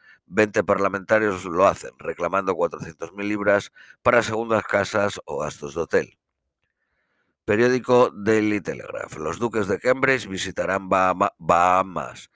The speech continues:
Jamaica y Belice el próximo mes. Estarán doce días de tour por el Caribe. La gente de Inglaterra viajará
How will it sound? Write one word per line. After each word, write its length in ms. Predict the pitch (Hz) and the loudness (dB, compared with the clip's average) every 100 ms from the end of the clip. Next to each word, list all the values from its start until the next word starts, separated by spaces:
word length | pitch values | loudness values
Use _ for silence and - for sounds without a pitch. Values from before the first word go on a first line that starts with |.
| _ | _
Jamaica 600 | - - 90 101 90 87 82 | -12 -6 0 0 0 -4 -4
y 120 | 135 | -2
Belice 480 | 127 131 127 131 117 | 0 0 0 2 2
el 80 | 107 | 2
próximo 420 | 107 104 101 90 | -2 -4 -4 -6
mes. 340 | - - - _ _ _ _ | -8 -20 -20 _ _ _ _
Estarán 680 | - 85 92 98 107 107 98 | -8 -6 0 4 4 2 0
doce 300 | 101 90 90 | 0 0 -2
días 240 | 101 92 | -2 -2
de 100 | 87 | -4
tour 260 | - 95 90 | -4 -4 -2
por 160 | 92 90 | -2 -2
el 80 | |
Caribe. 420 | 90 90 76 - _ _ _ _ _ _ _ _ _ _ _ _ _ _ _ _ _ | 0 -2 -4 -12 _ _ _ _ _ _ _ _ _ _ _ _ _ _ _ _ _
La 180 | 113 123 | 0 2
gente 360 | 160 156 147 | 2 2 4
de 80 | 139 | 4
Inglaterra 580 | 127 131 120 139 143 143 | 4 2 4 2 4 4
viajará 760 | 135 123 - 117 127 127 123 | 4 2 2 4 6 6 4